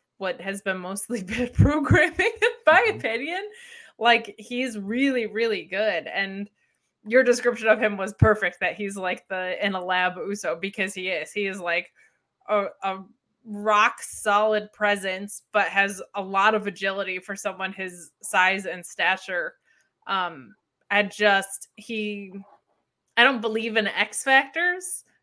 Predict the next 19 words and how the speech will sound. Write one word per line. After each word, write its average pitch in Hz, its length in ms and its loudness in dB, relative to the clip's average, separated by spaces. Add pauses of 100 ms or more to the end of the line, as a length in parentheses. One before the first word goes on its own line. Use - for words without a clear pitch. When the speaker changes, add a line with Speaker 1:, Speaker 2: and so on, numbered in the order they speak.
(120)
Speaker 1:
or, 202 180 2
like, 190 400 -2 (220)
having 208 380 0
a, 185 200 -6 (200)
a 202 100 -2
gift. 196 400 -2
I 185 100 -2
don't 190 180 -8
think 190 200 -8
that's 180 440 -8
a 208 100 -2
thing 190 240 -4
that 190 160 -4
you 208 100 -6
have 196 240 0
outside 180 380 -2
of 180 100 -8 (220)
hard 185 260 -8
work. 185 320 -8